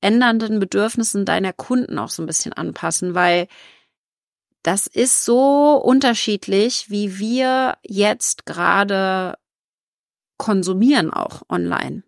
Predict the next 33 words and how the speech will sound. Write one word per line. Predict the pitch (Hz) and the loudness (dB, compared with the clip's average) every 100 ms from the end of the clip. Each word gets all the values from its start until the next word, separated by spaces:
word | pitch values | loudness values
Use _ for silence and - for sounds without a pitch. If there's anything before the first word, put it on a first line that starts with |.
| - | -12
beispielsweise. | - - - - - - - | -10 -10 -10 -8 -4 -4 -6
Was | - - 190 | -6 -4 -2
wir | 190 | 0
da | 202 190 - - - - | 2 0 -4 -20 -20 -4
machen, | 185 196 233 196 | 0 0 2 0
ist | 196 - | 0 0
eben | 196 190 | 0 0
Feedback | - 240 208 - 175 | -4 -4 -2 -2 -2
einarbeiten | 175 175 175 175 190 | 0 2 0 0 -2
und | 175 | -2
da | 175 | -2
ka-, | - - | -2 -6
entstand | 185 196 185 190 | -4 -2 0 -2
auch | - | -2
damals | - 180 190 190 | -2 0 0 0
der | 208 | -2
Podcast, | - 339 - - - - - | -2 -2 -4 -8 -4 -6 -4
ja, | - 233 214 | 0 0 0
weil | 180 | -2
die | 175 | 0
Leute | 165 175 208 | 2 2 -2
f-, | - - | -8 -4
unterwegs | 202 214 180 233 - - | 0 2 2 2 0 -8
auch | 170 | -8
die | - | -6
Inhalte | - 196 160 151 165 | -2 -2 -2 -4 -4
hören | 165 185 170 | 0 0 0
wollten | 147 - - | -2 -4 -6
und | - 147 | -6 -8
sich | - | -8
das | - 208 | -4 0
runterladen | 226 180 143 151 143 | 2 2 0 -2 -4
wollten. | - - 165 | -8 -10 -12